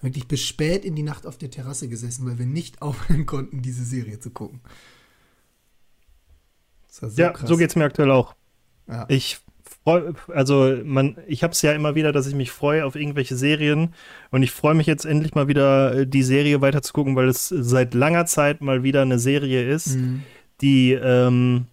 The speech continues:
Speaker 2: nicht entweder bald vorbei ist, also klar, in, die hat auch nur drei Staffeln, aber, ähm, und keine Serie ist, die wir zum zweiten Mal gucken,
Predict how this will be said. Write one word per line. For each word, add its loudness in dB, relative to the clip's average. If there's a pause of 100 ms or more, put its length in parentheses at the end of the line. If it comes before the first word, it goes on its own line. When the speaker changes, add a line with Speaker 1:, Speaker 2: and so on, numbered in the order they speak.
(140)
Speaker 2:
nicht 0
entweder 2 (240)
bald 2
vorbei 0
ist, -4 (280)
also -2
klar, 0
in, -12
die -2
hat -2
auch -2
nur 2
drei 0
Staffeln, -4
aber, 0 (460)
ähm, 4 (640)
und 0
keine 0
Serie 2
ist, -4
die 0
wir 2
zum -2
zweiten 0
Mal -2
gucken, -10